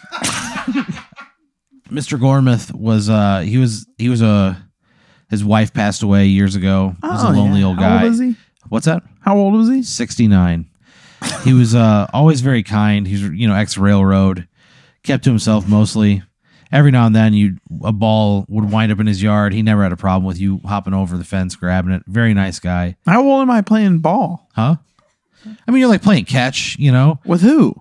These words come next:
Speaker 1: I don't know. You got friends in town.
Speaker 2: Okay.
Speaker 1: So you're playing catch. Every now and then a ball goes over there. You go to Mister Gorman's yard. No big deal. This morning you wake up and you kinda pop your head out the window and he's, like, looking into your window.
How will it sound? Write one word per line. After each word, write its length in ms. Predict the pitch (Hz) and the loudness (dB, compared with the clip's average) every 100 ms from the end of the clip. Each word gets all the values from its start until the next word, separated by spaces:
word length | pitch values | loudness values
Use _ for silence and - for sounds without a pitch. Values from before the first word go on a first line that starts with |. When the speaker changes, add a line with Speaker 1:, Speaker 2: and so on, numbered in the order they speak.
| _ | _
Speaker 1:
I 80 | 160 | -2
don't 80 | 135 | 2
know. 40 | |
You 120 | 147 131 | 2 2
got 220 | 107 - | 0 -4
friends 300 | - 110 110 | -2 0 0
in 80 | 117 | -2
town. 340 | 120 120 147 - - - | 0 2 2 -2 -16 -6
Speaker 2:
Okay. 240 | - 240 - _ _ _ _ _ _ _ _ _ _ _ _ _ _ _ _ _ _ - | -4 -4 -8 _ _ _ _ _ _ _ _ _ _ _ _ _ _ _ _ _ _ -12
Speaker 1:
So 120 | - | -8
you're 60 | |
playing 260 | 160 165 131 | -4 0 0
catch. 320 | 127 120 120 | 2 0 0
Every 140 | 143 123 | 0 4
now 80 | |
and 80 | 104 | 4
then 60 | 107 | 4
a 40 | |
ball 160 | 95 92 | 2 2
goes 240 | 92 87 | 2 0
over 140 | 92 95 | 0 2
there. 100 | 95 | 2
You 120 | 98 | 2
go 120 | 101 | 2
to 60 | 92 | 0
Mister 220 | 87 85 | -4 -6
Gorman's 440 | 78 92 92 90 | -4 -2 -4 -8
yard. 360 | 87 90 95 87 85 | -6 -4 -4 -6 -12
No 80 | 92 | -12
big 140 | 80 76 | -12 -14
deal. 280 | 78 85 - _ _ _ - 73 _ _ _ _ _ _ _ _ _ - | -16 -16 -18 _ _ _ -20 -20 _ _ _ _ _ _ _ _ _ -8
This 240 | - 139 | -6 2
morning 220 | 147 156 | 4 4
you 100 | 131 | 4
wake 240 | 120 135 123 | 0 -2 -2
up 340 | 120 131 - _ - | -4 -4 -10 _ -10
and 100 | 110 | -8
you 60 | |
kinda 200 | 107 127 | -6 -6
pop 220 | 110 120 117 | -6 -6 -4
your 100 | 107 | -2
head 100 | 117 | -2
out 120 | 110 | -2
the 60 | 101 | -2
window 340 | 104 113 120 | -2 0 0
and 80 | 107 | 0
he's, 160 | 107 101 | 0 0
like, 120 | 95 | 0
looking 420 | 92 104 - 113 | 0 -2 -2 -2
into 200 | 101 104 | -2 0
your 160 | 98 92 | 0 0
window. 480 | 98 110 117 127 | 0 0 0 0